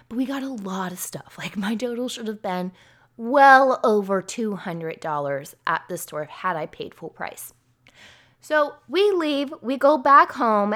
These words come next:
and w-, when we get home, my youngest daughter <laughs> was like, "I need more of this stuff. Like, I should have got more of these underwear. They're amazing."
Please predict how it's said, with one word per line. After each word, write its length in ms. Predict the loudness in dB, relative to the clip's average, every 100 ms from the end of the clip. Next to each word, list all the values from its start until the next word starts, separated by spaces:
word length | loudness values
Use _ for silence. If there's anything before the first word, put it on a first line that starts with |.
| -4
and 360 | -2 0 0 -4
w-, 180 | -12 -6
when 180 | -4 -4
we 80 |
get 180 | -4 -4
home, 240 | -4 -4 -2
my 80 |
youngest 460 | -4 -4 -4 -6 -6
daughter 400 | -4 -2 -2 -4 -6 -8
<laughs> 200 | -16 -14
was 160 | -12 -6
like, 240 | -6 -6 _ -20 -20 -20 _ _ -14
"I 160 | -10
need 240 | -8 -4 -4
more 380 | -4 -6 -6
of 100 | -6
this 180 | -8 -10
stuff. 320 | -6 -4 -4
Like, 120 | -6 -8
I 160 | -10
should 160 | -10 -10
have 140 | -8
got 220 | -4 -4
more 220 | -4 -6 -6
of 80 |
these 240 | -8 -10 -10
underwear. 560 | -8 -6 -8 -6 -6 -6
They're 200 | -8 -8
amazing." 760 | -6 -6 -6 -6 -6 -4 -6